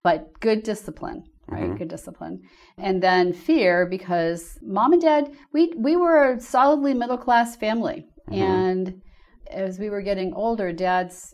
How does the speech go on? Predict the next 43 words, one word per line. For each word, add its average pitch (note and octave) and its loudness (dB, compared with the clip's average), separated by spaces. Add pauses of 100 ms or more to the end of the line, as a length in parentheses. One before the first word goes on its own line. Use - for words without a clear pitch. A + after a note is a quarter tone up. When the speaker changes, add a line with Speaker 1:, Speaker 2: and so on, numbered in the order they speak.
Speaker 1:
career E3+ 0
in F3 -6
the E3 -2
aerospace G#3 -4
business D#3 -10 (380)
got F3 2
rocky, F#3+ 0
'cause E3 -6
the E3+ -4
aerospace F#3+ 0
business D#3+ -12
got - -6
rocky. - -8
And - -4
Speaker 2:
Mm-hmm. - -6
Speaker 1:
so D#3+ -4 (200)
Dad D#3+ -2
was D#3+ -8
in D#3 -4
and D3+ -6
out D#3 0
of D3 -8
situations D#3 -6
and D3+ -4
looking D#3 -4
for E3 -10 (320)
work D#3 -6
and E3 -4
moving D#3+ -2
and, D#3 -6 (380)
and E3 -2
all D3+ -2
that. D3+ -2
And, D#3 -4
and E3+ -4
I, E3 -2
my F3 -2
mom, F3+ 0
I D3+ -4
think, - -8
took - -18
that D3 -10
pretty, D3+ -10